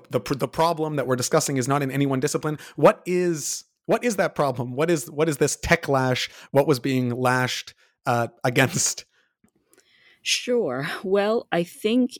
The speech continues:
Speaker 2: it's something that is kind of a very old story where one industry consolidates a lot of power. This time it's what people have taken to calling big tech,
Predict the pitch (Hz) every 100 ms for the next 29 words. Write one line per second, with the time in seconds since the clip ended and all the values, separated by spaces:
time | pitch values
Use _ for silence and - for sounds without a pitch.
0 | - 170 165 - - 170 170 - 175 175
1 | 156 147 143 143 - 127 151 151 139 -
2 | - _ - - 175 170 131 117 139 156
3 | 175 - 143 131 - - 139 139 123 131
4 | - - - - _ _ 139 151 147 147
5 | 131 - - - 143 151 160 180 - 151
6 | 151 147 - 127 127 135 - 143 - 139
7 | 147 147 143 - - - - 156 131 127
8 | 156 - 160 135 135 151 170 151 143 -
9 | 156 143 147 131 - 131 - 139 139 135
10 | - 147 147 131 - 127 131 131 123 135
11 | 131 - - 127 -